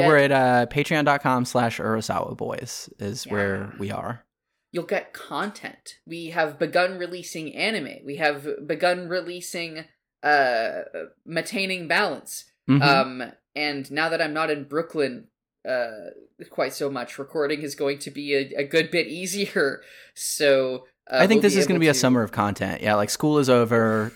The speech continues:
Speaker 1: for me. For I'm
Speaker 2: Yeah.
Speaker 1: not taking summer classes, so I think
Speaker 2: I mean,
Speaker 1: that
Speaker 2: I don't
Speaker 1: will
Speaker 2: think, I think I'm leaving work kind of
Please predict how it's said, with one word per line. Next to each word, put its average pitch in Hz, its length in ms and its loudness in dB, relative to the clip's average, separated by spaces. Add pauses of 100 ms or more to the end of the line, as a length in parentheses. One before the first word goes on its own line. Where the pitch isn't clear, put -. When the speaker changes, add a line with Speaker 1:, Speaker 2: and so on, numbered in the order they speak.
(160)
Speaker 1:
for - 220 4
me. 104 320 2
For 101 500 0 (100)
I'm 107 140 2
Speaker 2:
Yeah. 107 80 4
Speaker 1:
not 107 160 4
taking 107 220 -4
summer 98 260 0
classes, 95 460 -2
so - 100 -2
I 98 60 0
think - 80 -6
Speaker 2:
I 101 80 0
mean, 95 80 -4
Speaker 1:
that 98 140 4
Speaker 2:
I - 20 -4
don't 101 100 2
Speaker 1:
will 98 140 0
Speaker 2:
think, 190 320 -6 (160)
I 190 80 -4
think 294 240 -10
I'm 170 400 -8
leaving 156 640 -12
work 135 300 -6
kind 131 220 -8
of 120 260 -12